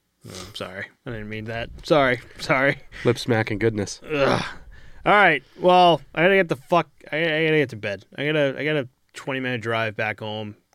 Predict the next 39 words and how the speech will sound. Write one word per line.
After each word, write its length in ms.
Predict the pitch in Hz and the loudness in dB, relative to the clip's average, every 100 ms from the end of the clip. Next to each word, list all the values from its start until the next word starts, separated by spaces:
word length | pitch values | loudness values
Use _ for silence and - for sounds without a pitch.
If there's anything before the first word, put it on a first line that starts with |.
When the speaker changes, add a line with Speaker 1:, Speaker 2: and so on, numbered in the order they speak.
| _ | _
Speaker 1:
Get, 240 | - 117 - | -10 -10 -6
like, 100 | 113 | -6
a 60 | 110 | -6
little 160 | 107 107 | -6 -6
nap 360 | 107 107 - | -6 -6 -6
in. 240 | 107 107 - _ _ _ _ _ - | -8 -8 -14 _ _ _ _ _ -16
And 120 | 110 | -12
then 120 | 107 | -8
you 100 | 113 123 | -4 0
gotta 280 | 120 110 101 _ _ _ _ | 0 -2 -6 _ _ _ _
do 120 | 120 | -6
dad 380 | 113 117 107 110 | -4 -2 -2 -2
things 280 | 110 107 - | -4 -8 -10
tomorrow. 380 | 110 107 107 110 | -10 -8 -6 -4
Speaker 2:
Yeah, 160 | 110 107 | -4 -4
you 100 | 110 | -2
should 160 | 151 | 0
just 160 | 147 - | 0 2
sleep 160 | 160 | 2
on 80 | 151 | 4
the 60 | 127 | 2
car 160 | 131 120 | 2 2
ride 120 | 104 | 2
home. 240 | 113 104 - _ _ _ _ _ _ _ _ _ - - _ - | 0 -4 -10 _ _ _ _ _ _ _ _ _ -20 -20 _ -14
<laughs> 600 | - - 120 117 98 90 87 90 - - - - - - - _ - - | -12 -6 0 2 2 0 -4 -12 -20 -18 -16 -16 -18 -20 -20 _ -10 0
Yeah, 220 | 127 113 - - | 2 2 -2 0
I 140 | 135 | 4
gotta, 380 | 165 175 156 127 - - | 6 6 6 4 0 2
dude, 160 | 131 | 4
I 140 | 104 127 | 4 4
gotta 180 | 135 | 4
do 160 | 110 101 | 4 0
so 160 | - 107 | -2 -2
much 240 | 104 - | -2 -4
dad 240 | 101 98 | -6 -6
stuff 180 | - 101 | -6 -8
tomorrow. 360 | - 98 98 95 | -8 -6 -6 -6
It's 80 | - | -8
crazy. 420 | 107 98 98 | -6 -6 -8